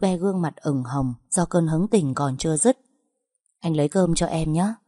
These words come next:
Cô nắm chặt lấy tay anh lắc đầu, "Nằm một chút rồi cùng xuống ăn." Anh nghe lời lên giường, nằm xuống bên cạnh, ôm cô, nhưng ngay sau đó chợt nhận ra tóc Hạnh Chi vẫn ướt được bọc trong khăn tắm. Huy Anh lại nhổm dậy,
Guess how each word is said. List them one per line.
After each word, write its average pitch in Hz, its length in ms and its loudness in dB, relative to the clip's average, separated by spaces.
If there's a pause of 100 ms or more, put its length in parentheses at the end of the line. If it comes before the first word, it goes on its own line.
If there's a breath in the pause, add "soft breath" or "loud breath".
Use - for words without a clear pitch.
(420)
Cô 185 140 2
nắm 160 240 0
chặt 185 200 0
lấy 143 160 -2
tay 175 180 0
anh 160 240 -2
lắc 214 180 -2
đầu, 135 280 2 (440)
"Nằm 156 220 2
một 131 140 -2
chút 220 280 4
rồi 156 160 2
cùng 139 240 2
xuống 151 240 2
ăn." 170 260 -2 (520)
Anh 170 220 0
nghe 165 160 0
lời 143 240 0
lên 170 240 0
giường, 139 320 2 (300)
nằm 160 240 0
xuống 151 240 2
bên 202 200 0
cạnh, 147 220 -2 (380)
ôm 175 280 6
cô, 175 320 2 (320)
nhưng 175 180 0
ngay 160 140 0
sau 156 180 -4
đó 147 260 -2
chợt 180 200 0
nhận 139 240 -4
ra 160 300 -4 (340)
tóc 226 140 0
Hạnh 190 200 -4
Chi 170 220 -2
vẫn 165 220 -4
ướt 247 260 -2
được 160 200 -4
bọc 139 200 6
trong 160 180 0
khăn 151 220 -6
tắm. 160 300 -4 (600)
Huy 185 140 8
Anh 170 240 0
lại 151 140 0
nhổm 143 260 4
dậy, 135 240 0